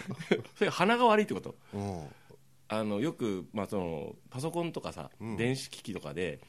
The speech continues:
Speaker 1: うん。
Speaker 2: あの、しばらく触ってないと、ほら、
Speaker 1: うん。
Speaker 2: あの、画面がこう、ブラックアウトしたりするじゃないですか。
Speaker 1: うん。
Speaker 2: とか、あの、なんか、あの、こう、ずっと、なんか、なんつうの？
Speaker 1: スクリーンセーバーみたいなね。
Speaker 2: みたいなのが働いてるじゃない。あの状態の時ってことでしょ？あれ、口開いてる時って。
Speaker 1: そうよね。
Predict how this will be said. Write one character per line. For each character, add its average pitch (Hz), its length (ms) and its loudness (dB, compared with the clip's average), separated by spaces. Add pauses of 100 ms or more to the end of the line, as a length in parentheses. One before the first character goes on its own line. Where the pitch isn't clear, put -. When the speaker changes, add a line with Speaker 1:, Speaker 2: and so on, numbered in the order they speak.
(240)
Speaker 1:
う 87 40 -14
ん。 82 40 -6
Speaker 2:
あ 82 80 -2
の、 76 340 -6 (380)
し - 120 -10
ば 175 60 -2
ら 175 60 -2
く - 60 -6
触 135 180 4
っ - 20 -10
て 151 100 -2
な 151 60 4
い 127 60 2
と、 98 80 -4
ほ 85 80 0
ら、 76 160 -6 (240)
Speaker 1:
う 98 40 -10
ん。 85 140 -10
Speaker 2:
あ 85 60 -6
の、 80 140 -6 (100)
画 107 140 -2
面 135 140 2
が 131 100 0
こ 107 160 0
う、 104 60 -4 (600)
ブ 110 100 -4
ラ 139 80 0
ッ - 40 -12
ク 139 80 -2
ア 139 40 2
ウ 131 40 0
ト - 80 -8
し - 40 -6
た 107 80 0
り 87 60 0
す - 100 -6
る 165 60 0
じ 170 60 2
ゃ 170 40 2
な 156 60 2
い 147 40 4
で 135 60 2
す 123 60 2
か。 113 60 2
Speaker 1:
う - 20 2
ん。 82 260 -2 (140)
Speaker 2:
と 92 100 -8
か、 82 160 -6
あ 80 60 -4
の、 78 100 -6
な 82 120 -2
ん 78 40 -6
か、 76 140 -8
あ 73 40 -8
の、 71 240 -12 (120)
こ - 80 -12
う、 76 80 -12 (100)
ず 90 120 -12
っ - 20 -12
と、 82 300 -8 (400)
な 76 80 -12
ん - 20 -14
か、 - 120 -16
な 76 100 -12
ん - 40 -12
つ - 120 -16
う - 20 -12
の？ 76 140 -12
Speaker 1:
ス - 120 -12
ク 135 60 -4
リ 127 80 2
ー 127 40 4
ン - 40 -2
セ 120 140 -2
ー - 20 -2
バ 107 140 -2
ー - 20 -4
み 92 60 -6
た - 60 -8
い - 20 -6
な - 20 0
ね。 - 0 -
Speaker 2:
み 107 80 0
た 104 60 4
い - 20 2
な 95 60 2
の - 60 2
が - 40 -2
働 101 180 -2
い 101 40 0
て 92 60 -2
る 85 40 -6
じ 85 100 -4
ゃ 76 40 -2
な 69 60 -8
い。 - 40 -16 (380)
あ 135 80 2
の 190 100 2
状 190 220 2
態 190 240 0 (260)
の 160 120 -2
時 - 240 -6
っ - 40 -16
て - 200 -6
こ 82 100 -6
と 85 80 -4
で 71 60 -6
し 90 60 -6
ょ？ 87 60 -2
あ 87 60 -2
れ、 78 80 -6
口 - 200 -2
開 101 120 6
い - 40 -4
て 104 80 2
る 92 60 4
時 131 80 0
っ 143 40 4
て。 - 80 -4
Speaker 1:
そ 135 140 -2
う - 60 2
よ 78 60 -4
ね。 87 260 -4